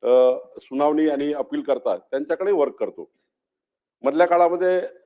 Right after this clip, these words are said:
अशीच प्रक्रिया होती अनेक वर्षापासून की आपण हे प्रकरण राज्यमंत्र्याकडे आणि प्रधान सचिव अपीलकडे द्यायचो. पण मधल्या काळामध्ये संभाजीनगर उच्च न्यायालयामध्ये एक केस झाली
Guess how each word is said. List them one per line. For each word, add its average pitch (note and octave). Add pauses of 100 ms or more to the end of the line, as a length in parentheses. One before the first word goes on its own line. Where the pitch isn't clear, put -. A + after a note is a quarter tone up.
(100)
अशीच -
प्रक्रिया D#3+
होती D3+
अनेक B2+
वर्षापासून B2
की F3
आपण E3+
हे -
प्रकरण D#3+
राज्यमंत्र्याकडे D3+ (240)
आणि D3
प्रधान C#3
सचिव D3
अपीलकडे C#3+
द्यायचो. C3 (920)
पण D#3
मधल्या D3+
काळामध्ये F3+ (240)
संभाजीनगर E3+ (280)
उच्च -
न्यायालयामध्ये D3+
एक F3+
केस C#3+
झाली G#2+